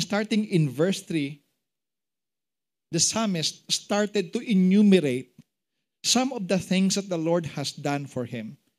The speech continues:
"He forgives all my sins and heals all my diseases."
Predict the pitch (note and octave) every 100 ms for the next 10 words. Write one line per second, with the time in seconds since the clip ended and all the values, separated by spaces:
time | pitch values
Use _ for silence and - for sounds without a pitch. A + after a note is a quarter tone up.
0 | _ _ _ _ _ B3 B3+ B3 A3 A#3+
1 | G3+ - G3 F#3 F3+ F3+ - F3 C3+ A#2
2 | - - - _ _ _ - G3 F#3 E3+
3 | G#3 A#3+ B3 G#3+ - F3+ F#3+ G3+ F#3 F3
4 | E3+ D#3 D3 E3+ E3 C#3 B2 - -